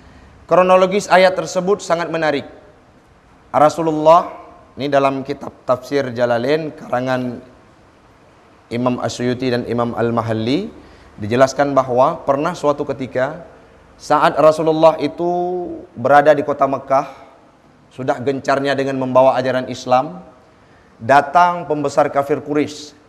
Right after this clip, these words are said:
ada di dalamnya Umayyah bin Khalaf, Walid bin Mughirrah,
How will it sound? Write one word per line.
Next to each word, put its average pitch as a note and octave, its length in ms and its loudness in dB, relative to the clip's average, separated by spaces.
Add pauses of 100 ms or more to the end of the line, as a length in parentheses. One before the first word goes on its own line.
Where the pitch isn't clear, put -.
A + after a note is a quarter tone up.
(140)
ada C#3 340 4
di C#3 140 -4
dalamnya C3+ 580 2 (880)
Umayyah C3+ 400 -2
bin C3+ 220 -4
Khalaf, D#3+ 480 2 (1300)
Walid C3+ 480 6 (400)
bin C3 320 -6
Mughirrah, C3 600 0